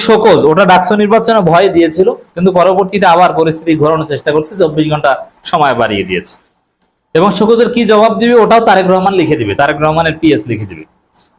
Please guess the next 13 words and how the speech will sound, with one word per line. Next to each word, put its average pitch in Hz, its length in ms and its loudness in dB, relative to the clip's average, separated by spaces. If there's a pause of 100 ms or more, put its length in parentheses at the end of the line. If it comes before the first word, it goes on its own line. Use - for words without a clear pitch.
(200)
ওই 151 80 0
মাহাদি 185 340 2
আমিনরে 185 300 0
লিখে 131 260 -2
দিবে, 107 140 2
ওটা 175 160 0
আমরা 180 180 0
জানি। 110 260 -4 (2250)
এখন 196 300 4 (680)
তারেক 226 300 2
রহমানের 262 420 2
নির্দেশ 220 320 2
ছাড়া 214 160 2